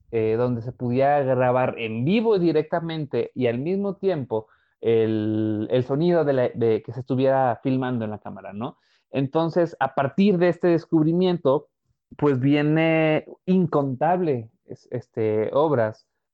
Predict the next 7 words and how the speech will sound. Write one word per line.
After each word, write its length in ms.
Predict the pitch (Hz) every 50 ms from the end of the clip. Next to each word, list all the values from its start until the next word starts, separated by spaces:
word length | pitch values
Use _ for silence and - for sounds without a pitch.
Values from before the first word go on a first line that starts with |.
| _ _ _ _ -
Eh, 560 | - 123 123 117 113 113 113 113 110 107 - _ _ _ _ _ _ _ _ -
también 320 | 139 139 147 147 151 151
aquí 200 | 151 135 143 156
podemos 400 | 139 147 147 143 139 143 143 143
ver 160 | 139 139 135
que, 280 | - 147 139 131 110 -
que, 880 | - 131 123 120 117 117 117 113 113 113 110 110 110 107 107 110 110